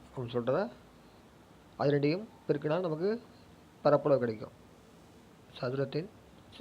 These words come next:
முக்கோணத்தின் பரப்பளவு. சுற்றளவு பார்க்கலாம். சுற்றளவு வந்து என்னன்னா, முக்கோணம் மூன்று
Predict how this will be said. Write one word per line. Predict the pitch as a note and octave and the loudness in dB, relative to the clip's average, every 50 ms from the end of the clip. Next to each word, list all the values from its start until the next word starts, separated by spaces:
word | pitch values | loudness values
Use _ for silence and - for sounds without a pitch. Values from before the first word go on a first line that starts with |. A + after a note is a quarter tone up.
| - - - C3+ | -20 -16 -12 -10
முக்கோணத்தின் | B2+ B2 - E3 C#3+ C#3 E3 E3+ - - | -10 -2 0 0 0 2 -2 -6 -4 -4
பரப்பளவு. | - C3 C#3 C3+ - C3+ A2+ G#2+ - - - - - - - - - - - - - - - - - - - - - | -2 -2 0 2 2 2 2 0 -4 -10 -18 -20 -20 -20 -20 -20 -20 -20 -20 -20 -20 -20 -20 -20 -20 -20 -20 -18 -6
சுற்றளவு | - D#3 D3+ - G3 G3+ F#3 D3+ B2+ | -6 -2 0 4 6 8 6 8 6
பார்க்கலாம். | C3+ B2 B2 B2+ - - - - | 4 4 4 0 -2 -6 -10 -12
சுற்றளவு | D#3+ E3 - G3 F#3+ F3 D#3 D3 | -8 -2 4 6 6 6 6 4
வந்து | C#3+ C#3+ D#3 | 4 2 2
என்னன்னா, | C#3+ C3+ C3 C3 D3 G#3 A#3 - - - - - - - - - - - - - - - - - - - - - - - - - - - - - - - - | 2 2 0 0 -2 -4 -8 -12 -20 -20 -20 -20 -20 -20 -20 -20 -20 -20 -20 -20 -20 -20 -20 -20 -20 -20 -20 -20 -20 -20 -20 -20 -20 -20 -20 -20 -20 -10 -8
முக்கோணம் | D3 C#3 - G3 F#3 E3 D#3 D#3+ | -8 -2 2 2 2 2 2 2
மூன்று | F3+ F#3 F#3 F3+ | 2 2 2 2